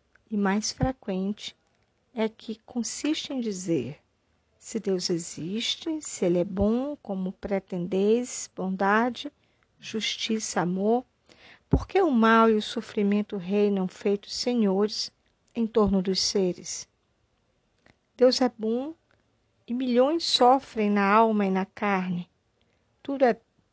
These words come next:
dor e aflição na vida das multidões. A iniquidade é soberana em nosso globo, e uma ardente luta pela existência faz todos os dias vítimas sem número.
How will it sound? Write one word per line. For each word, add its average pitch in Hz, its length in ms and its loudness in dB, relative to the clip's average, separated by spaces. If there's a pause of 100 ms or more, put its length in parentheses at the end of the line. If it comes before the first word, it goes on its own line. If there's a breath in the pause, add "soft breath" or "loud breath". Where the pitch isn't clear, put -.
(120)
dor 226 640 4
e 214 100 -2
aflição 214 760 0
na 220 160 2
vida 208 300 -4
das 196 260 -2
multidões. 196 880 -4 (1800 loud breath)
A 208 80 4
iniquidade 220 720 4
é 220 60 2
soberana 240 600 2
em 202 80 4
nosso 175 320 0
globo, 175 460 -6 (720)
e 220 80 -4
uma 202 160 2
ardente 220 640 -4
luta 208 520 -2
pela 185 280 -4
existência 208 880 -4 (560)
faz 220 540 4
todos 196 400 -4
os 214 200 -4
dias 226 440 -2
vítimas 254 580 -4
sem 339 320 -2
número. 185 400 -2